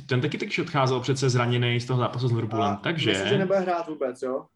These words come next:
Speaker 1: No to by bylo
Speaker 2: A v jednom z
Speaker 1: skvělý,
Speaker 2: těch
Speaker 1: že jo?
Speaker 2: zápasů nastoupí a nahraje na gól, prostě
Speaker 1: No,
Speaker 2: říkám.
Speaker 1: tak jasně, no, to je jasný.
Speaker 2: A
Speaker 1: Jako, hm.
Speaker 2: pro-, Provod dá góla a, a Kuchta dá góla. Dáme dva góly Arsenalu.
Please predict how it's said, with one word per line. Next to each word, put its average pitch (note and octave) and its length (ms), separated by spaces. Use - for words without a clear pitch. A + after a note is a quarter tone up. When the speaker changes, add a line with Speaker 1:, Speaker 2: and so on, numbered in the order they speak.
Speaker 1:
No A2 80
to B2 120
by B2+ 60
bylo E3 140
Speaker 2:
A - 40
v - 60
jednom A3+ 220
z - 20
Speaker 1:
skvělý, D#3 160
Speaker 2:
těch A2+ 80
Speaker 1:
že A2 60
jo? G#2 60
Speaker 2:
zápasů C#3+ 140
nastoupí F3+ 480
a D#3+ 80
nahraje D3+ 320
na B2 100
gól, A#2 200
prostě B2+ 280
Speaker 1:
No, C3+ 60
Speaker 2:
říkám. C3+ 140
Speaker 1:
tak A2 180
jasně, G2+ 260
no, - 300
to - 60
je F#2 80
jasný. - 480
Speaker 2:
A C#3 40
Speaker 1:
Jako, C#3+ 360
hm. A2+ 140
Speaker 2:
pro-, D3+ 220
Provod F3+ 380
dá F3+ 220
góla F3 560
a, C#3+ 400
a C#3 120
Kuchta D3+ 320
dá C3 180
góla. B2 280
Dáme D3 220
dva E3 180
góly D3 280
Arsenalu. B2 560